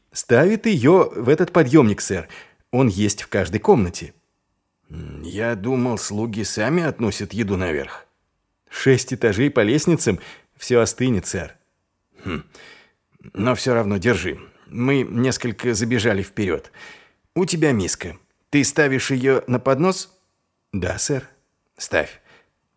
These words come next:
Маркоу послушно поставил невидимую чашку на невидимый поднос. "Что-то еще?" — уточнил Ваймс. "Нарезанный хлеб, сэр. Буханку мы тоже проверяем".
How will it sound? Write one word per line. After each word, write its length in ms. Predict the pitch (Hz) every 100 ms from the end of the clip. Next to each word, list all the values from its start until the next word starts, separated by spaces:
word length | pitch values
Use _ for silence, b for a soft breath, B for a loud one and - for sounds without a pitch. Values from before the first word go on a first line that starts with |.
| _
Маркоу 520 | - 117 139 240 233
послушно 560 | 202 160 - 196 - 123
поставил 580 | - 123 - 123 101 101
невидимую 600 | 101 101 95 92 95 147
чашку 600 | - 226 - - 180 -
на 100 | 185
невидимый 580 | 220 180 139 110 110 101
поднос. 680 | 98 95 82 85 - - - _ _ _ _ _ _
"Что-то 440 | - 120 120 123
еще?" — 600 | 120 117 107 - 175 151 - _
уточнил 520 | 107 101 98 - 90
Ваймс. 500 | 82 78 58 - - _ _ _ _ _ _
"Нарезанный 540 | 123 196 233 226 226
хлеб, 280 | 220 131 135
сэр. 280 | - 135 120 B B B -
Буханку 560 | - 120 110 98 120
мы 120 | 156
тоже 260 | 190 160 107
проверяем". 480 | 131 139 127 -